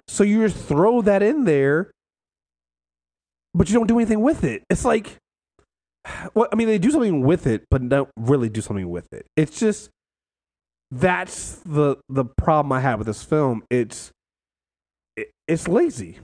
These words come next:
It's lazy and short and throws everything together and thinks that it can just rely on the acting of the actors in there, not just Ian McKellen, but all the actors who do a fantastic job. They're just not, I,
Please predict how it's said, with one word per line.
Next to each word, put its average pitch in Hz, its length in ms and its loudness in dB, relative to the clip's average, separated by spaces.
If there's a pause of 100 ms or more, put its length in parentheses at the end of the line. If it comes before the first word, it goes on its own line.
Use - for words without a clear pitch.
(540)
It's 165 180 2
lazy 165 640 0
and 147 140 0
short 139 420 0
and 123 300 -4
throws 143 200 2
everything 165 240 0
together 123 380 0
and 120 180 -4
thinks 131 240 -2
that 120 120 2
it 110 80 -4
can 117 100 -8
just 123 140 -6
rely 117 680 0 (580)
on 139 120 2
the 127 160 0
acting 139 380 0
of 123 180 0
the 123 120 2
actors 127 280 -2
in 151 120 0
there, 120 120 0
not 147 200 0
just 170 120 -2
Ian 127 200 -2
McKellen, 139 320 -2
but 123 180 -4
all 175 240 2
the 151 140 0
actors 117 520 -2 (320)
who 240 120 4
do 202 160 4
a 247 60 4
fantastic 175 420 2
job. 208 500 2 (340)
They're 247 140 4
just 240 200 0
not, 185 440 0
I, 196 140 2